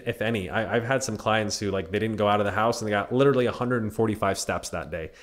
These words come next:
And you can imagine what that does to your body and your metabolism and your sleep when you're literally not moving around, right? So the critical thing is, um, I, I actually have this,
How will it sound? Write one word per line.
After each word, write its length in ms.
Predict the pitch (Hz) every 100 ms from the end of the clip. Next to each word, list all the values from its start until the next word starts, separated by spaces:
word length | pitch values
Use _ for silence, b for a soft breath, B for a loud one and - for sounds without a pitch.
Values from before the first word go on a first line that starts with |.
| B B
And 100 | 120
you 80 | 131
can 80 | 135
imagine 380 | 127 143 139
what 120 | 117 110
that 180 | 104 92
does 280 | 117 107 -
to 80 | 98
your 80 |
body 360 | 95 104 110 101
and 80 | 95
your 120 | 90
metabolism 680 | 92 - 143 120 98 95 98
and 140 | 95
your 80 | 90
sleep 460 | - 196 170 - B B B
when 180 | 117 110
you're 220 | 117 110
literally 600 | 104 117 143 135 123 117
not 200 | 110 107
moving 280 | 107 98 95
around, 380 | 95 92 76 85
right? 300 | 98 98 113 - B B
So 640 | - 135 117 113 113 120 110
the 240 | 127 117 117
critical 480 | - 160 165 151
thing 280 | 143 127 123
is, 360 | 107 98 95 - - -
um, 340 | 104 98 95
I, 240 | - 113 120
I 200 | 107 120
actually 320 | 131 131 143
have 120 | 120
this, 220 | 101 95